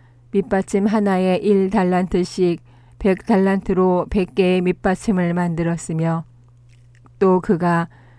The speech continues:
천칠백칠십오 세겔로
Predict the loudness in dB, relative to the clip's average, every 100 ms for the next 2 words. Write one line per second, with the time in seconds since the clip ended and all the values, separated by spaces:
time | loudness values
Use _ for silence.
0 | -14 0 2 2 2 0 2 0 0 -2
1 | 0 2 2 2 2 2 0 0 0 2
2 | 0 -2